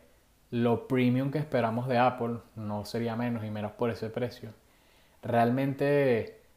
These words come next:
a nivel de diseño, Apple siempre ha sido muy, muy estilizado. Lástima que Johnny Ive, el desarrollador de los diseños de Apple,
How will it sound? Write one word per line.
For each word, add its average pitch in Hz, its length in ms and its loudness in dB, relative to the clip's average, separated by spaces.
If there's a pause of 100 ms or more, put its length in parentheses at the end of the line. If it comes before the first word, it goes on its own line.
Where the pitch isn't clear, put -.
(280)
a 117 60 -8
nivel 113 280 0
de 127 80 2
diseño, 120 420 0
Apple 123 240 -2
siempre 123 300 -4
ha 120 40 -8
sido 123 300 -4
muy, 120 800 -4 (640)
muy 117 180 -4
estilizado. 107 640 -6 (520)
Lástima 160 440 0
que 135 200 -2
Johnny 123 260 0
Ive, 131 340 2 (520)
el 104 460 0 (440)
desarrollador 110 840 0
de 127 120 0
los 139 120 -2
diseños 117 460 -6
de 127 140 -2
Apple, 127 460 -4